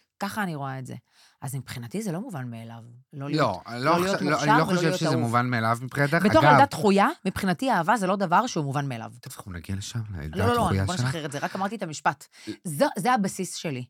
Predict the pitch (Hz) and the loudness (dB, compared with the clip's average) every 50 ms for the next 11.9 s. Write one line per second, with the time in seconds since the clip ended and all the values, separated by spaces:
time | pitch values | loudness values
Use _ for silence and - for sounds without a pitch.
0 | _ - 147 175 147 - 165 151 - 196 208 - 240 220 196 185 190 220 247 262 | _ 2 4 6 6 6 4 4 2 2 2 2 0 0 2 2 2 2 2 2
1 | 240 196 - 185 185 196 214 220 208 - 160 143 139 139 139 135 131 127 131 143 | 2 2 2 2 4 4 2 2 2 0 -2 0 0 0 0 0 2 2 2 2
2 | 151 165 160 147 147 143 131 131 - _ - - - 101 - - - 127 123 - | 0 0 -2 -2 -2 -2 -4 -8 -14 _ -14 -12 -12 -12 -6 -2 0 0 0 0
3 | - 95 - 113 120 135 147 143 135 - 131 120 - - 131 - 135 131 123 107 | -4 -10 -12 -10 -6 -4 -4 -4 -4 -4 -6 -6 -6 -8 -10 -10 -8 -10 -10 -8
4 | 123 120 113 104 - - 123 117 120 107 110 123 123 - - 110 113 123 131 127 | -8 -10 -10 -8 -8 -8 -6 -6 -6 -4 -4 -4 -4 -4 -6 -8 -6 -6 -8 -8
5 | 117 101 110 117 110 107 - - 131 120 123 110 110 107 101 101 101 104 120 120 | -8 -10 -10 -8 -8 -8 -8 -6 -6 -4 -4 -6 -6 -8 -6 -6 -4 -4 -4 -4
6 | 107 110 107 107 110 113 117 - 104 113 117 - - - 120 127 139 135 - 117 | -4 -4 -4 -2 -2 -2 -2 -2 -4 -4 -4 -4 -6 -6 -6 -6 -6 -6 -6 -4
7 | 117 110 101 104 - - 147 143 - - 135 127 135 - - - - 147 151 156 | -2 -2 -2 -2 -2 -2 -2 -2 0 0 0 0 -2 -4 -6 0 2 4 4 6
8 | 160 156 - - _ - 110 107 104 104 127 135 135 135 127 139 147 151 123 117 | 4 2 0 -2 _ 2 4 4 4 4 0 -2 -2 -4 -2 -2 -2 -2 -2 -2
9 | 98 87 85 82 - - - 90 85 80 92 104 104 107 101 87 82 80 - - | -2 -2 -2 -4 -8 -8 -8 -8 -8 -8 -8 -8 -8 -6 -6 -6 -8 -10 -12 -14
10 | 67 - - - - - - - - - - 101 95 92 95 127 151 175 180 - | -20 -20 -20 -20 -20 -18 -18 -18 -20 -16 -10 -6 -4 -2 2 2 2 2 2 0
11 | 131 120 98 95 - - 113 120 131 131 - 139 135 127 - 175 160 - | -4 -4 -4 -6 -6 -6 -8 -8 -6 -6 -6 -4 -4 -4 -4 -4 -6 -6